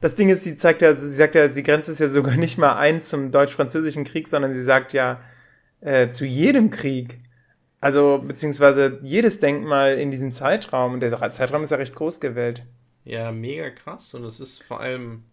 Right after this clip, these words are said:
Speaker 2: also es ist schon verrückt irgendwie.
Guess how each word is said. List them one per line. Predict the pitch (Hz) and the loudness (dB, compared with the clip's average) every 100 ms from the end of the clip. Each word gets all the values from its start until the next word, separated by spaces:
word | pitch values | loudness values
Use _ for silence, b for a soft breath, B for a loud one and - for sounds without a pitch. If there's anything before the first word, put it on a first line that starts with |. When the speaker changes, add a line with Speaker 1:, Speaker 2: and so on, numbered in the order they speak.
| _ _ _ _ _ _ _ _ _ _ _ | _ _ _ _ _ _ _ _ _ _ _
Speaker 2:
also | - 120 | -14 -12
es | 127 | -10
ist | 151 - - _ | -10 -12 -14 _
schon | - 170 | -10 -10
verrückt | 170 190 208 196 - | -10 -10 -10 -12 -16
irgendwie. | 120 110 110 98 101 | -16 -14 -16 -16 -18